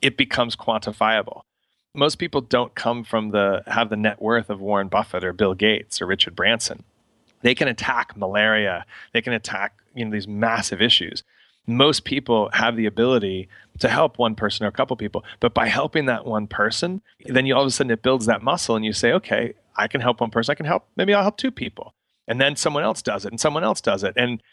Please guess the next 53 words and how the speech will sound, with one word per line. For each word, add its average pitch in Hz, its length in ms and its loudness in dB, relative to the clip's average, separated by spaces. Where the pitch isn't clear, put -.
it's 135 160 0
kind - 180 -2
of 123 80 -4
like 123 140 -2
the 127 80 -2
Ronco 117 400 -2
commercial, 92 400 -4
"But 113 200 2
wait, 117 220 2
there's 110 200 2
more. 139 200 0
But 120 140 2
wait, 120 200 2
there's 117 160 0
more 120 140 0
people 113 360 -6
that 92 120 -8
you 104 120 -4
can 90 160 -8
help." - 240 -4
So 120 240 2
that 131 180 2
singularity 123 560 2
of 104 80 -4
focus 95 420 -6
is, 92 340 -4
is, 104 300 -2
is 107 140 0
a 107 60 2
thing 104 240 -6
that 95 220 2
we've, 110 420 4
we 123 100 4
truly 113 320 2
treat - 220 -2
that 95 100 4
as 92 140 0
our 87 140 0
Excalibur. - 640 -2
That 117 340 0
quantifies 117 880 0
and 110 220 -2
makes 101 260 2
possible - 520 -4
every 101 260 2
single 92 280 -10
thing 95 160 -10
that 92 100 -10
we 90 80 -8
do 90 180 -4
at - 80 -6
Not 87 140 -4
Impossible. - 540 -6